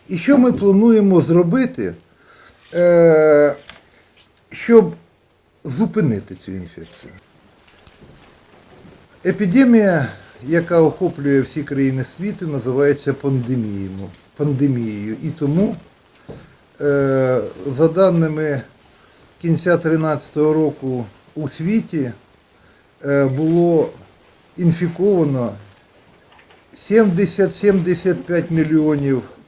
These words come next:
людей, і тридцять п'ять мільйонів людей вже померло від цього захворювання.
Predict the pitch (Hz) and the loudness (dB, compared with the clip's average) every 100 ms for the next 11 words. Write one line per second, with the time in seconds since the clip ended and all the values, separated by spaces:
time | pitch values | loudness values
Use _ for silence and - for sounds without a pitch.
0 | _ - 123 143 147 240 220 - _ _ | _ -10 -2 0 2 2 0 -6 _ _
1 | _ - - _ 151 139 165 233 - 170 | _ -20 -20 _ -14 -6 -2 -2 -4 -6
2 | 180 170 165 151 151 147 147 139 131 131 | -4 -6 -4 -6 -4 -4 -4 -4 -4 -4
3 | 165 208 139 113 151 160 127 127 160 160 | -2 -2 -4 -4 -4 -4 -6 -4 -2 -2
4 | 143 101 - 123 123 117 - 92 87 82 | -4 -8 -8 -6 -4 -6 -10 -14 -16 -18
5 | 85 | -20